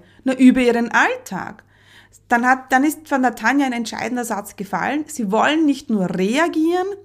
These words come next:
sie wollen agieren. Das war so ein erster entscheidender Satz, den sie gesagt hat, weil plötzlich ist es, was ist mit diesem Satz klar geworden? Es ist die Ener-,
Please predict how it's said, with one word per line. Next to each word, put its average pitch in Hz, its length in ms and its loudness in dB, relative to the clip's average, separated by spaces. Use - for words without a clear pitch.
sie 196 220 -4
wollen 208 340 0
agieren. 208 680 0
Das 277 240 2
war 302 320 0
so 262 240 -2
ein 240 120 -4
erster 262 920 0
entscheidender 233 500 0
Satz, 233 260 -6
den 233 120 -6
sie 202 260 -6
gesagt 226 440 0
hat, 226 200 -4
weil 196 140 -2
plötzlich 247 720 -2
ist 220 180 0
es, 220 220 -2
was 302 220 0
ist 392 180 -2
mit 294 160 2
diesem 214 260 -4
Satz 226 380 -2
klar 220 320 0
geworden? 185 580 -8
Es 208 140 -2
ist 247 160 0
die - 100 -4
Ener-, 226 220 0